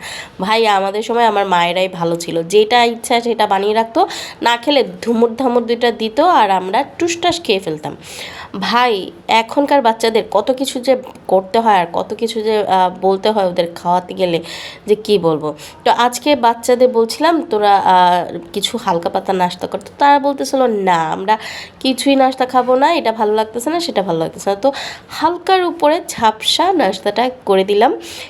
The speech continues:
একদম এটা করতে যেমন সহজ, এটা খেতে তেমনই মজার। আমরা তো ছোটোবেলায় এটাকে রুটি টোস্ট বলতাম, আমার মাও করে দিত, এমন না করে দিত না। এটা খেতে কিন্তু বেশ মজার।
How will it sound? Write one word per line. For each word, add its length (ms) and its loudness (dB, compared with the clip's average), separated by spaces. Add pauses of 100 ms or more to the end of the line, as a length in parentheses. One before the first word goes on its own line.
একদম 340 0
এটা 140 2
করতে 440 2
যেমন 260 2
সহজ, 400 2
এটা 120 -2
খেতে 360 0
তেমনই 500 0
মজার। 420 -4
আমরা 280 0
তো 140 -4
ছোটোবেলায় 460 4
এটাকে 280 -2 (380)
রুটি 200 2
টোস্ট 360 2
বলতাম, 600 0
আমার 240 0
মাও 220 4
করে 220 -2
দিত, 220 -6
এমন 440 -2
না 120 0
করে 240 -4
দিত 240 -4
না। 220 2
এটা 280 0
খেতে 260 0
কিন্তু 200 2
বেশ 360 -4
মজার। 260 -2